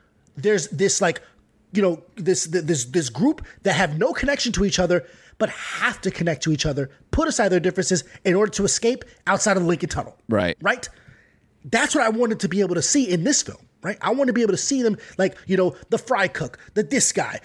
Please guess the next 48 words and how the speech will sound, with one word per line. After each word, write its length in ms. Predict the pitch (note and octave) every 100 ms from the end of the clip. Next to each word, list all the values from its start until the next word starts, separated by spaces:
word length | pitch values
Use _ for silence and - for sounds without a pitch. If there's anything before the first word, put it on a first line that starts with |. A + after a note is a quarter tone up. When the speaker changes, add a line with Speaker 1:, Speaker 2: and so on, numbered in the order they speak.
| -
Speaker 1:
the 80 | D#3
expat, 520 | - - - G3 B2 - - -
the 120 | A3
ex-military, 680 | A#3+ A3 B3+ - F#3+ C3 A#2 -
the 80 | C4+
German, 400 | - C#4 D#3 - - -
having 360 | - B3+ D4+ D#4
to 80 |
come 160 | C#4+ B3+
together 380 | A#3+ A3+ G#3+ G3+ - -
to 120 | G3+
get 340 | A#2+ A3+ - _ -
out 360 | G#3+ - - - _ -
before 360 | F#3+ - F#3
they 120 | D#3+ C#3
nuke 320 | C#3+ D#3 -
the 100 | -
city. 320 | - A#2+ - -
Speaker 2:
Yeah. 240 | A2+ G#2 E2 _ _ -
Speaker 1:
Because 240 | B3+ B3+
the, 140 | A3 C#4+ F#3 E3+
the 120 | G#3
synopsis 420 | - F4 - F3
as 220 | F3+ F#3
is, 200 | A3+ F#3
is 140 | - B2
great, 360 | - D#3+ - -
having 280 | - F#3+ F3
the 40 | B2+
heist. 340 | D3+ - - - - - _ -
This 180 | D#3+ -
film 160 | C4 D4
is 80 |
trying 100 | -
to 60 | F#3+
do 120 | E3
too, 200 | - G3
too 180 | - F3+
much, 380 | D#3 - - - _ -
you 100 | D3
know? 180 | D#3+ E3 - - -
Um, 340 | D#3+ D3 C#3+
we 100 | G3+
already 160 | F4 B3+
have 140 | B3+
a 40 | G#3
zombie 280 | E3+ C#3 B2
movie. 280 | G#2+ -